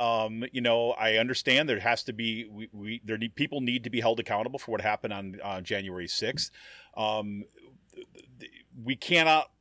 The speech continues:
take our eye off what's happening down the street, because it seems to me that a lot of the extremism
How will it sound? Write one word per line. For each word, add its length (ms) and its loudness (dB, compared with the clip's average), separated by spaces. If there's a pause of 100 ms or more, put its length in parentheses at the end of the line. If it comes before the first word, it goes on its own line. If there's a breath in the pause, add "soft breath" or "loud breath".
(220)
take 220 2
our 100 8
eye 220 8
off 220 4
what's 160 4
happening 360 2
down 200 2
the 80 -6
street, 400 -2
because 220 -2
it 120 0
seems 340 -2
to 80 -6
me 220 0
that 160 2
a 60 0
lot 260 2
of 140 0
the 260 -4
extremism 800 -4